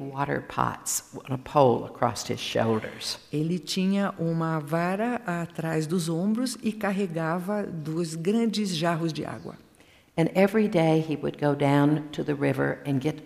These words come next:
Speaker 1: water and fill up both the pots.
Speaker 2: Todos os dias ele ia até o rio, pegar a água e enchia os dois potes.
Speaker 1: And his job was to carry this water to his master's house.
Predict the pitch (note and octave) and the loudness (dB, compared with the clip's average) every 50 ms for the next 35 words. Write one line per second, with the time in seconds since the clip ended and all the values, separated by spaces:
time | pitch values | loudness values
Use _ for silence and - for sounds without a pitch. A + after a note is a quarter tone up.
0 | - D3 D3 C#3+ C3+ C3 C#3 C3+ C#3 C#3 C#3 - - C3+ C3 - - D#3+ D3+ C#3+ | -12 -6 -4 -4 -2 -2 -2 -4 -4 -6 -8 -6 -6 -6 -6 -2 0 0 4 4
1 | C#3+ B2 B2 - - - C3+ C#3 C#3+ C#3 - - C#3 C#3 - - - A2+ - - | 4 4 2 0 -2 0 0 0 0 0 -4 -8 -10 -10 -6 -4 -4 -4 -4 -8
2 | - - - - - - - - - - _ - B3 C#4 B3 B3+ B3+ B3 A3+ F#3 | -8 -6 -4 -4 -4 -4 -6 -14 -20 -14 _ 2 2 2 4 2 2 2 0 0
3 | F#3 G#3 A3 A#3 A3+ G3+ A3 G3+ F#3 F3 F3+ F3+ F3+ F#3 F#3 G3 F#3+ F#3 - - | 0 2 2 2 4 4 4 2 2 0 -2 -2 0 0 0 0 -2 -4 -6 -6
4 | - - D3+ D3+ D3+ - F3 F3 E3+ D#3+ E3 E3 E3 E3 F3+ A3+ D#4 - - - | -6 -4 -4 -4 0 2 4 4 4 2 0 0 0 0 -2 -2 -4 -6 -10 -16
5 | - - - _ _ _ _ _ F3+ E3 E3 E3 E3 E3 E3 E3 D3+ D3+ D3+ D3 | -20 -20 -20 _ _ _ _ _ -2 0 2 2 2 2 2 0 0 0 -2 -2
6 | D#3 D3+ D3 C#3+ - - E3 D3+ D#3 - - E3 E3 E3+ F3+ F3+ - - E3+ D3 | -2 -2 -4 -4 -4 -4 -4 -4 -2 -4 -4 -4 -2 -2 -2 -2 -2 -4 -6 -2
7 | D3 G3 G#3 A3 - - - - - - - - - - - - _ _ _ _ | -2 -2 -2 -2 -2 -6 -10 -10 -10 -12 -16 -16 -16 -16 -18 -18 _ _ _ _
8 | - F3 F3+ F3 F3 - - G3 F#3+ F#3+ F#3+ G3 F#3 E3+ E3 - - - - - | 0 2 2 2 0 0 0 2 2 4 2 2 2 0 -2 -2 -4 -10 -10 -2
9 | - E3+ D#3+ D#3 D#3 D3+ D#3 D3+ C#3+ - - C#3+ C#3+ C#3 C#3+ C#3+ C#3+ C#3+ C#3+ C#3 | 0 2 4 4 4 2 0 -2 -4 -4 -6 -8 -6 -4 -2 -2 -2 -2 -4 -6
10 | - - C3 B2 B2+ B2+ B2+ - C3+ C3 C3+ C3+ B2+ - - D#3 B2 - - B2+ | -4 -4 -4 -2 -2 -4 -4 -2 0 0 0 0 -2 -6 -8 -10 -10 -6 -4 -2
11 | A2+ - - - - - - | -2 -2 -4 -6 -8 -8 -8